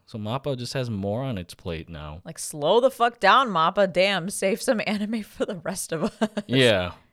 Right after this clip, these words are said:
Speaker 1: Although I think it's still, like, the same production team that's working on this one. Yeah, the series retained its main production staff from the previous season. It's weird, though, because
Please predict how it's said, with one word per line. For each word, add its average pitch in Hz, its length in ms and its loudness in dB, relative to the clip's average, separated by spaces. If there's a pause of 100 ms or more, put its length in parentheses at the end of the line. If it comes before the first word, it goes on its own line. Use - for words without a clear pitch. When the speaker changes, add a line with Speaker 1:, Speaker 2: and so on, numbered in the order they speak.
(240)
Speaker 1:
Although 151 600 6
I 139 100 0
think 208 260 -8
it's - 460 -6
still, - 340 -4
like, 160 240 -2
the 127 100 -2
same 135 880 -4 (680)
production 131 720 -2
team 170 640 -4
that's - 280 -2
working 113 400 -4
on 98 300 -4
this 107 340 -8
one. 113 540 -6
Yeah, 110 140 0
the 98 80 -2
series 127 360 -2
retained 101 320 -6
its - 140 -12
main 98 220 -6
production 92 440 -10
staff 87 300 -8
from 87 300 -8
the 82 100 -10
previous 82 680 -12
season. 76 680 -12 (1040)
It's - 200 -12
weird, 160 500 2
though, 233 220 -2
because 147 840 -4